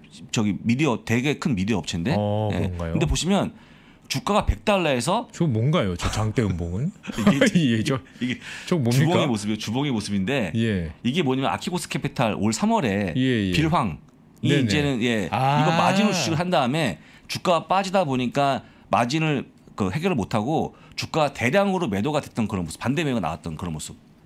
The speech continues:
Speaker 2: 빌황 거래에 뭔가 얽혀서 반대 매매가 나오면서
Speaker 1: 그렇죠.
Speaker 2: 주가가 마이너스 육십 퍼센트
Speaker 1: 네.
Speaker 2: 찍었네요.
Speaker 1: 네, 그렇죠. 이때 대량 매-, 매물이 쏟아지는 그런 모습 보여갖고,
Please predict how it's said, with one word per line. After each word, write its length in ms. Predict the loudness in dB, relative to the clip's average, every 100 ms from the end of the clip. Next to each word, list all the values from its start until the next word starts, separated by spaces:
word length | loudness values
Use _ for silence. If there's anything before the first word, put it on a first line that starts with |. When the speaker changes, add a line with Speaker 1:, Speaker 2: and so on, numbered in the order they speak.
| -20 -20 -20 -20 -20 -14
Speaker 2:
빌황 920 | -2 0 2 0 0 2 2 2 0
거래에 380 | 2 2 2 2
뭔가 420 | 0 2 2 2
얽혀서 800 | 2 0 -2 -2 -2 2 2 2
반대 240 | 0 0 0
매매가 300 | 0 0 2
나오면서 760 | 2 0 -2 0 0 0 0
Speaker 1:
그렇죠. 160 | 0 0
Speaker 2:
주가가 360 | 2 2 2 2
마이너스 420 | 2 2 0 -2
육십 240 | -4 -4
퍼센트 240 | -2 -2 -2
Speaker 1:
네. 80 |
Speaker 2:
찍었네요. 260 | 0 2 2
Speaker 1:
네, 80 | 2
그렇죠. 380 | 0 0 -4 -4
이때 420 | -4 0 0 -2 -8 -20 -20 -6
대량 500 | 0 2 2 2 0
매-, 120 | 0
매물이 400 | 0 0 0 0
쏟아지는 360 | -2 -4 -2 -4
그런 160 | -4
모습 220 | -8 -8
보여갖고, 580 | -8 -6 -6 -4 -2 -4